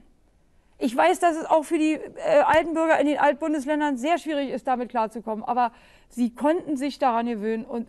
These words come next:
unsere konnten sich nicht daran gewöhnen. Und deswegen sage ich, so geht's nicht. Und wir haben in Brandenburg Übergangslösungen für dieses Jahr. Und im Hinblick auf die Pflegeversicherung versuchen wir noch weitere Übergangslösungen zu machen,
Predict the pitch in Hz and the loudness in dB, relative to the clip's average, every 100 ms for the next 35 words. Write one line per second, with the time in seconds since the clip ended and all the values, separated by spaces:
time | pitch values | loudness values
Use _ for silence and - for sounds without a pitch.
0 | - 254 240 233 226 214 214 202 226 - | -6 -4 -2 -4 -6 -10 -8 -8 -8 -8
1 | 226 208 190 190 190 - _ _ - 226 | -8 -8 -6 -8 -8 -12 _ _ -10 -6
2 | - 226 269 226 202 220 240 202 233 233 | -4 -4 -2 0 0 0 -2 -4 -4 -4
3 | 233 - 214 208 214 226 214 196 220 233 | -8 -6 -4 -2 -2 -4 -2 0 2 2
4 | 226 - - - 269 269 254 233 226 254 | -2 -4 -20 -6 0 4 4 2 0 -2
5 | 233 240 240 202 220 233 214 202 208 220 | -2 -2 -4 -4 -2 -4 0 2 2 0
6 | 214 220 240 233 - 233 - 226 214 - | -4 -2 -2 -2 -2 -2 0 -2 -4 -12
7 | _ - 226 254 262 262 233 247 240 - | _ -6 0 2 2 2 2 2 0 0
8 | 240 269 262 247 240 196 208 294 320 311 | 2 2 4 4 2 4 2 2 2 0
9 | 285 277 294 262 262 262 - - - - | 2 4 4 4 2 0 -6 -18 -12 -4
10 | 247 269 262 254 247 233 214 220 247 | 0 2 2 0 0 0 2 2 0